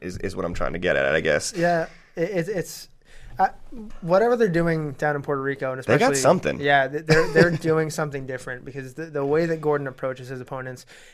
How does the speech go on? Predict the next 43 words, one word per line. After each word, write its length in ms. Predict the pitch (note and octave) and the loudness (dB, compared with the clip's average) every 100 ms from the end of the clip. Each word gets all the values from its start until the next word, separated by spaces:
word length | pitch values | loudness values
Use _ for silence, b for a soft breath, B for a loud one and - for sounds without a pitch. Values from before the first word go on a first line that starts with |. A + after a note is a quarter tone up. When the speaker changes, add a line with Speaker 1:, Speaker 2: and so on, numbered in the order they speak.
| - | -4
Speaker 2:
it, 220 | D3+ D3+ - F3 | -4 -4 -16 -6
I 100 | D#3+ | -2
mean, 180 | D#3 D3+ | -2 -4
he 160 | D3 F#3 | -2 2
literally 340 | F3+ F3 E3 | 4 4 0
called 320 | - D3+ D#3 | 0 0 0
this 100 | E3+ | -2
shot, 400 | - D3 C#3 - b b b _ _ _ | 0 2 2 -2 b b b _ _ _
walked 640 | A#3+ A3 D3 D#3+ F#3+ - D3+ | -20 -12 2 4 4 0 2
by 240 | E3 E3+ | 4 4
a, 400 | D3 D3 C#3 C3 - | 2 0 -4 -4 -10
a 60 | |
heel 240 | C3 D#3+ C#3+ | -4 0 0
hook 180 | C#3 C#3 | -2 -6
that 80 | |
he 100 | C3 | -10
very 260 | C3 C#3 C#3+ | -4 0 0
clearly 340 | C#3 C#3+ C#3 C3+ | 0 -4 -4 -2
had 180 | C3+ | 0
access 420 | B2+ B2+ - B2 - | 0 -4 -6 -10 -10
to, 140 | B2+ | -10
decided 400 | B2+ C#3 C3 C3 | -8 -4 -4 -6
to 60 | C3 | -8
take 240 | C3 B2+ | -10 -8
mount, 300 | C3+ B2+ B2+ b b b | -8 -8 -10 b b b
and, 400 | - C3 C3 C3+ - | -10 -10 -10 -14 -14
you 100 | C3+ | -12
know, 140 | B2+ - _ _ | -12 -16 _ _
pursued 460 | D3 - C#3+ C#3+ C#3 | -8 -6 -2 -2 0
his, 300 | D3 C#3 C3+ | 0 -2 -6
pursued 300 | - - C#3+ | -12 -6 -2
his 100 | C#3 | 0
armbar. 240 | D#3+ C#3+ | 0 0
We 60 | C3+ | -4
were 80 | C3+ | -6
talking 200 | C#3 D3 | -6 -4
about 120 | C#3 | -6
this 120 | C3+ | -6
a 20 | |
little 160 | C3+ D3 | -8 -2
bit 60 | |
earlier, 320 | D#3 D#3 B2+ B2+ | 0 2 0 -4
that 200 | B2+ | -6